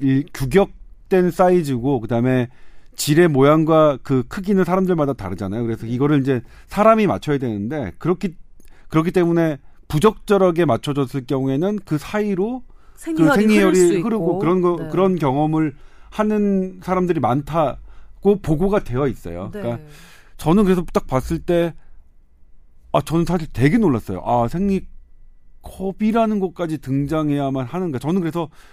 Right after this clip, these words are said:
Speaker 1: 뭐냐면 딱 하나 이해가는 게, 아, 이게 저개발 국가의 뭐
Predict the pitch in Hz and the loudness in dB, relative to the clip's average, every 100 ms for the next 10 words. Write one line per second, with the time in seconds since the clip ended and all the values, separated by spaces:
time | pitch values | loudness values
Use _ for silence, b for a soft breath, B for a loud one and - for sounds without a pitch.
0 | b 135 147 175 196 - b b b b | b 0 2 2 -2 -12 b b b b
1 | 240 - 247 208 147 143 135 120 110 120 | -2 0 2 4 4 4 2 0 0 2
2 | 143 131 117 127 185 180 156 - 139 135 | 0 -2 -4 -2 0 -2 -4 -4 -2 -2
3 | 120 | -4